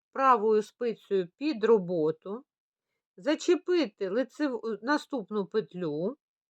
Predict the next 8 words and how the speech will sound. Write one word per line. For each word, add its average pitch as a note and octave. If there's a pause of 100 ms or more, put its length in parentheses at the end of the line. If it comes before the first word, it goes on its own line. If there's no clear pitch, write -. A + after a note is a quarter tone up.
(960)
ой, C#3+ (1600)
ось E3+
так, D#3 (1800)
потягти D#4+
її A3
під A#3+
низом G3+ (440)
наперед, G3+